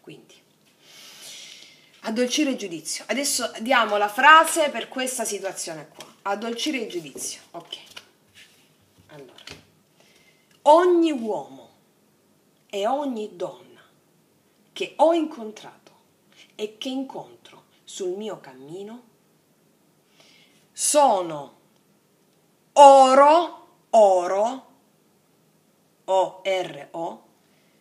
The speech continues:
per la mia massima evoluzione. Io benedico e ringrazio tutti coloro che attraversano la mia strada.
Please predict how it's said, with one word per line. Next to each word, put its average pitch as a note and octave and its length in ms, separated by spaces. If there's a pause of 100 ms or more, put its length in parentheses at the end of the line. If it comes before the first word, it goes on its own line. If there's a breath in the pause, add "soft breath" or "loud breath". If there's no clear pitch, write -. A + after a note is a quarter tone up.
(540 soft breath)
per F3 280
la E3+ 140
mia G3+ 640
massima G3 680
evoluzione. G#3+ 800 (1600 loud breath)
Io B3+ 440
benedico A3+ 880
e F3 60
ringrazio G3 840
tutti G#3+ 440
coloro F#3+ 580
che F3+ 100
attraversano F#3 840
la E3+ 120
mia E3+ 260
strada. F3+ 580